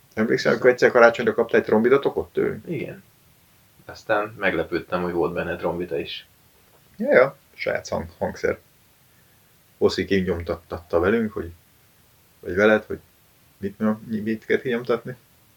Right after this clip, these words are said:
Speaker 1: amit ki is kell ragasztani.
Speaker 2: Ja, gyakorolni minden nap kell.
Speaker 1: Gyakorolni minden nap kell,
Speaker 2: A
Speaker 1: és melyik
Speaker 2: W C
Speaker 1: nap?
Speaker 2: falára kell.
Speaker 1: Így, így.
Speaker 2: Igen.
Speaker 1: És melyik nap gyakoroltál?
Speaker 2: Mit
Speaker 1: Eleinte?
Speaker 2: tudom én.
Speaker 1: Egyik nap se.
Speaker 2: <laughs>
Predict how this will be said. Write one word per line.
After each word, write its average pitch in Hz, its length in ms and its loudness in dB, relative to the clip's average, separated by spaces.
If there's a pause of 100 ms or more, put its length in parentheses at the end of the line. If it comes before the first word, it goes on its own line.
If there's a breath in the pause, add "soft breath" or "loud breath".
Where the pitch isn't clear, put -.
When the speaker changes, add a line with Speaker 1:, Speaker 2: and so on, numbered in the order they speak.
Speaker 1:
amit 98 180 -4
ki - 100 -6
is 95 100 -6
kell 95 120 0
ragasztani. 95 520 0
Speaker 2:
Ja, 104 160 -6
gyakorolni 95 500 2
minden 92 320 -2
nap 87 180 -4
kell. - 360 0
Speaker 1:
Gyakorolni 113 440 4
minden 104 380 2
nap 104 180 0
kell, 90 160 2
Speaker 2:
A - 20 6
Speaker 1:
és 95 100 2
melyik 104 200 8
Speaker 2:
W - 20 0
C 120 40 -6
Speaker 1:
nap? 113 140 6
Speaker 2:
falára 82 420 2
kell. - 340 0
Speaker 1:
Így, 104 200 0
így. 87 80 -2
Speaker 2:
Igen. 101 140 -4
Speaker 1:
És - 120 -8
melyik 104 220 4
nap 110 120 2
gyakoroltál? 120 600 4 (1600)
Speaker 2:
Mit - 80 -14
Speaker 1:
Eleinte? 104 280 4
Speaker 2:
tudom 123 160 2
én. - 80 -14 (220)
Speaker 1:
Egyik 85 320 6
nap - 160 -6
se. - 200 -12
Speaker 2:
<laughs> - 40 -6